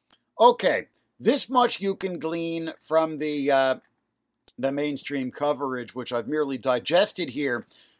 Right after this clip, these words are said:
But now let's go beyond the mainstream coverage. Let's go behind the headlines and examine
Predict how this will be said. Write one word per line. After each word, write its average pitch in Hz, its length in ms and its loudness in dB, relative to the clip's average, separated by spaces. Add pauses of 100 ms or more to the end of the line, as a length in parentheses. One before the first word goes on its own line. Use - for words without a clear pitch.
(140)
But 160 180 -4
now 226 480 2
let's 185 240 -2
go 151 280 6
beyond 131 920 2 (100)
the 123 140 -6
mainstream 123 800 -8
coverage. 117 600 -4
Let's 147 200 -6
go 147 400 4 (340)
behind 220 480 4
the 226 140 2
headlines 185 1000 2 (1080)
and 247 200 2
examine 190 800 0